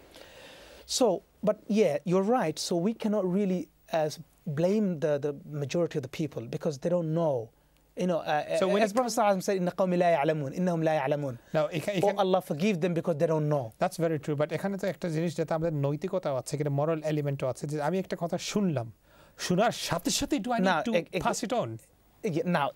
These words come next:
Speaker 1: yes, you have, I, I wanted to discuss about that today। আমি মনে করি যে ইসলামোফোবিয়াটা আমরা মুসলমানরাই কিন্তু আরো বেশি ক্রিয়েট করলাম। How? You know,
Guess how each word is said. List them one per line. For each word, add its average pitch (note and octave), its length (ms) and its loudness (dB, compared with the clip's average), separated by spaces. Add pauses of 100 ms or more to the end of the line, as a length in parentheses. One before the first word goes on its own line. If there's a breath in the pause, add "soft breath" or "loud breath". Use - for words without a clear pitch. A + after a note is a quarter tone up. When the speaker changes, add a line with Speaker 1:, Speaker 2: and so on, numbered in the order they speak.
(120)
Speaker 1:
yes, C#3+ 120 2 (200)
you B3 80 6 (100)
have, G3 120 4 (420)
I, - 160 -10 (180)
I F#3 100 2
wanted C4 200 2
to - 120 -12
discuss - 340 -4
about C#3+ 200 0
that C3+ 180 -8
today। B2 200 -4 (640 loud breath)
আমি B3+ 100 4 (100)
মনে F4+ 180 2
করি A#3+ 200 2
যে - 40 -4 (100)
ইসলামোফোবিয়াটা A#3 800 0 (180)
আমরা G3+ 260 2
মুসলমানরাই A#3+ 540 4
কিন্তু F#3+ 180 2
আরো F3 80 4 (100)
বেশি F#3 200 0
ক্রিয়েট C#3 220 -2
করলাম। G#2 220 -12 (720)
How? B2 160 -4 (1000 loud breath)
You D#4+ 100 0
know, A4 100 4